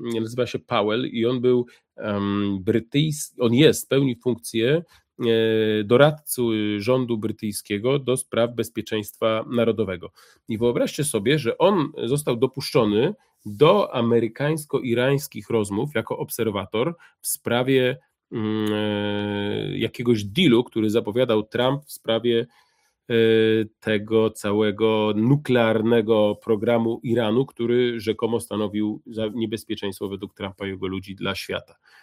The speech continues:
I słuchajcie, co mówi ten Brytyjczyk. To po prostu nie mieści się w głowie.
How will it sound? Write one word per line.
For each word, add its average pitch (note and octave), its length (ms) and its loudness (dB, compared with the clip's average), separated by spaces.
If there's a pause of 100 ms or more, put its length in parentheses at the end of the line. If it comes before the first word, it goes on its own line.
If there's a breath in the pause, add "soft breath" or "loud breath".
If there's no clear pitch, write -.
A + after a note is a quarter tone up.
(260 soft breath)
I A2+ 60 -4
słuchajcie, D3+ 380 2
co C3+ 200 2
mówi G#2+ 280 2
ten G2+ 180 -2
Brytyjczyk. G#2 640 -4 (100)
To G2+ 120 -10
po A2 120 0
prostu A#2+ 360 -2
nie A#2 240 6
mieści B2 320 2
się G#2+ 140 -6
w G#2 60 -10
głowie. G2 380 -6